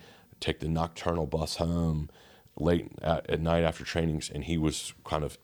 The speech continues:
influenced by the street, as they like to say there. Um, they, um, they are, um, very proud of the fact that, uh, with an impressive seventy-seven percent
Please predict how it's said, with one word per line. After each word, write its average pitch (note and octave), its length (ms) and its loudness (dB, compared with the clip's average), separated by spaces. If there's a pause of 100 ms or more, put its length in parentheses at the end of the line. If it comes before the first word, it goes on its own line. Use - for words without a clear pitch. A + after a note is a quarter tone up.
influenced C#2 580 0
by C2+ 140 2
the C2+ 120 -2
street, C#2+ 440 -2
as D2 140 -4
they C#2+ 100 2
like C#2+ 220 0
to - 60 -10
say D2 220 2
there. A#1+ 340 -4 (380)
Um, C#2+ 380 4 (1120)
they, E2 320 4
um, C#2+ 460 4 (2500)
they F#2 380 6
are, D#2+ 580 6
um, D2 340 2 (1000)
very F#2 300 6
proud E2+ 420 6
of C#2+ 120 0
the C#2 60 -6
fact E2 320 2
that, - 380 2
uh, D2 140 2
with C#2+ 180 2
an D2 140 2
impressive D2+ 480 -2
seventy-seven D#2 720 0
percent - 480 0